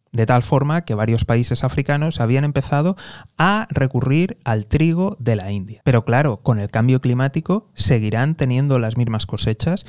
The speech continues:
¿Será capaz la India de sustituir en los mercados el trigo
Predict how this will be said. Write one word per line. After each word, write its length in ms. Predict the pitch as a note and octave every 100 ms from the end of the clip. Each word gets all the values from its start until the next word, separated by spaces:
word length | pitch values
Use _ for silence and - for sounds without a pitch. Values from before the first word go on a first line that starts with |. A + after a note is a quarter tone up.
| - -
¿Será 300 | - A#2+ B2+
capaz 380 | C#3+ C#3+ C#3+ -
la 300 | B2 A2+ A#2+
India 420 | C#3+ B2 G#2+ G#2+
de 120 | A#2
sustituir 800 | - A#2 - G#2+ G#2+ A2 B2 -
en 100 | A#2
los 140 | A2 A#2+
mercados 640 | G#2 - A#2 B2 G#2+ - - -
el 240 | A2+ G#2
trigo 480 | B2 B2 B2+ A2